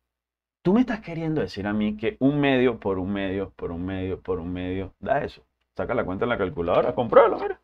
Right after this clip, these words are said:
vamos a hacerlo. Un medio, que es cero coma cinco, si lo elevamos a la cuatro,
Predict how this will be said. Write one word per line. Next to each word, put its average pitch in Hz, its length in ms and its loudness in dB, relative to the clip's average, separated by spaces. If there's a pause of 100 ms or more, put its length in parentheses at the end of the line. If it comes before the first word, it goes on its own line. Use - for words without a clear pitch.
vamos 156 160 -2
a 160 40 4
hacerlo. 170 260 -2 (560)
Un 240 640 12
medio, 175 400 8
que 165 80 6
es 139 100 8
cero 165 240 12
coma 165 260 6
cinco, 156 580 4 (220)
si 120 200 0
lo 120 80 8
elevamos 120 420 10
a 151 60 10
la 104 180 8
cuatro, 139 440 8